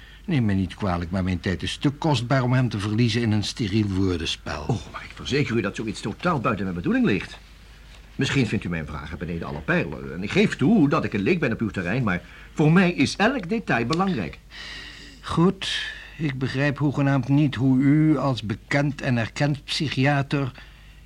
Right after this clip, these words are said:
Speaker 1: niet inziet dat de drie mensen van Beta twee gewoon slachtoffers waren... van omstandigheden waarin minder sterke persoonlijkheden als zij krankzinnig zouden worden.
Speaker 2: Ook dat overweeg ik, professor.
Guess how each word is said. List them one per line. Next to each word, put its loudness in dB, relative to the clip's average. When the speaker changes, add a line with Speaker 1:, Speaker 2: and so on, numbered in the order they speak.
Speaker 1:
niet 0
inziet -2
dat -4
de -4
drie -2
mensen -2
van -4
Beta -4
twee -4
gewoon -2
slachtoffers -6
waren... -4
van -4
omstandigheden -4
waarin -2
minder 0
sterke -4
persoonlijkheden -4
als -4
zij -2
krankzinnig -4
zouden -8
worden. -10
Speaker 2:
Ook -6
dat -8
overweeg -6
ik, -12
professor. -14